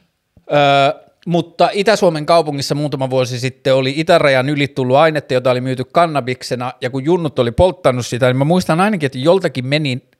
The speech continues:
osittain tai kokonaan näkö, ja jos en mä muista ihan väärin, niin joku ehkä kuoli myös. Mutta kun sitä asiaa tutkittiin parem-,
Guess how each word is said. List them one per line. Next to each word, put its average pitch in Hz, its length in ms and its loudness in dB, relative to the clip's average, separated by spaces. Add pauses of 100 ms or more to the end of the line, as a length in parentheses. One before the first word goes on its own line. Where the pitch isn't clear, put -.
(180)
osittain 123 600 0
tai 120 180 0
kokonaan 123 600 0
näkö, 165 440 0
ja 143 100 0
jos 185 320 0
en 156 60 0
mä 147 60 -4
muista 135 320 -4
ihan 123 320 -4
väärin, 113 400 -4
niin 123 140 -6
joku 127 240 -2
ehkä 117 220 -4
kuoli 107 400 -4
myös. 95 440 -14 (880)
Mutta 165 540 0 (120)
kun 175 160 0
sitä 160 280 4
asiaa 185 280 2
tutkittiin 135 520 -8
parem-, 156 440 0